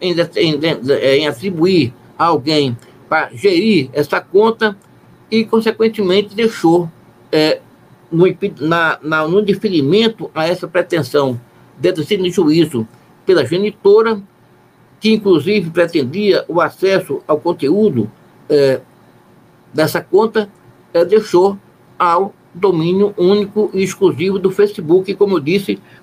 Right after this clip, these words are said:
passando a deter esses dados pessoais para uso, é, que estaria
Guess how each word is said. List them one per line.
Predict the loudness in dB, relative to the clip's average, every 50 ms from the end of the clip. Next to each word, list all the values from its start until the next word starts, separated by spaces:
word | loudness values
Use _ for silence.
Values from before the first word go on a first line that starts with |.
| _ -4
passando | -2 -2 -2 0 -2 -2 0 0
a | 0
deter | 2 0 0 0 0 0 0 0 2 2
esses | 2 0 0 0 -4
dados | -2 -2 -4 -4 -6
pessoais | -6 -6 -4 -2 0 2 2 2 2 -2 -4 -8 -16 _ _ _ _ -14 -4
para | 0 2 2 4 4 2
uso, | 2 2 2 0 2 4 2 2 0 -2 _ _ _ _ _ 0
é, | 2 4 4 4 4 2 0 _ _ _ _ _ _ _ _ _
que | -4 0 2 2 2 0 -2 _ _ _ _ _ _ _ _ -20
estaria | -16 -8 -6 -4 -4 -2 -2 0 0 -2 -2 -4